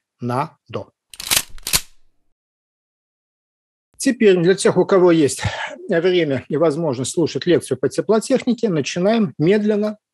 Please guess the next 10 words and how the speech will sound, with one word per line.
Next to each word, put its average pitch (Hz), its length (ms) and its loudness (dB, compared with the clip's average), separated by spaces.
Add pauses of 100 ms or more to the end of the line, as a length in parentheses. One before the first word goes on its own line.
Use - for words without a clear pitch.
(160)
внимательно 175 600 0
и 220 140 -2
по 190 160 0
пунктам. 123 460 -6 (420)
У 196 60 2
нас 214 200 4
сегодня 165 260 4
будет 147 220 0
три 190 180 2
семестра. 151 600 -4